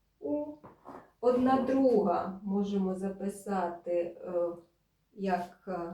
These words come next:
степінь під логарифмом. Тоді у нас буде, тут справа буде логарифм натуральний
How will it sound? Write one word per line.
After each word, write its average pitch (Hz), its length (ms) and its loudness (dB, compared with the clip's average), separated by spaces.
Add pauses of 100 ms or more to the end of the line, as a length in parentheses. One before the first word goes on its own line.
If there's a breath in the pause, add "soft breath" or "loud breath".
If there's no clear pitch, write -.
(140)
степінь 269 720 -2 (160)
під 302 200 -8
логарифмом. 302 960 -2 (600 loud breath)
Тоді 294 300 0
у 262 140 6
нас 240 280 0
буде, 185 560 -6 (120)
тут 269 220 -8 (140)
справа 180 760 0
буде 190 540 -2 (600)
логарифм 220 720 0
натуральний 214 1300 -4